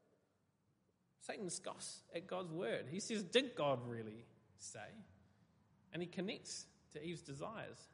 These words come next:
"You'll be like God, knowing good and evil." It's an effective double hit combo. Satan's tactics haven't changed.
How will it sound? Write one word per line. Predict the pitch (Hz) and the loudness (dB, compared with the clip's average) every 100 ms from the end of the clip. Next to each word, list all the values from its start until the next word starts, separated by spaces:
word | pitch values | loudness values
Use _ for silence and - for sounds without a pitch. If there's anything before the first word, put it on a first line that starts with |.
| - | -4
"You'll | 240 | 2
be | 208 | 8
like | 190 226 - - | 8 6 2 6
God, | 196 226 190 | 10 10 10
knowing | 156 156 147 147 | 6 4 2 2
good | 180 151 143 - - - - - | 4 4 2 -10 -20 -20 -20 -10
and | 131 | -6
evil." | 131 156 127 101 - - - - - - _ - _ _ _ - | -2 -2 -2 -6 -12 -20 -20 -20 -20 -20 _ -20 _ _ _ -12
It's | - | -4
an | 170 | -4
effective | - 240 - 139 123 - - - - _ | -2 -6 -2 -2 -2 -8 -20 -20 -20 _
double | 147 139 120 - | -2 0 -4 -6
hit | - - - | -10 -14 -14
combo. | 110 107 - - _ _ _ _ _ _ _ _ _ _ _ _ _ _ _ _ _ _ _ _ _ _ - | -12 -12 -16 -20 _ _ _ _ _ _ _ _ _ _ _ _ _ _ _ _ _ _ _ _ _ _ -6
Satan's | 175 165 143 127 | -4 -2 -4 -6
tactics | - 123 - - - - _ 120 | -8 -10 -10 -16 -16 -20 _ -8
haven't | 113 98 | -8 -10
changed. | - 104 104 - | -12 -12 -12 -14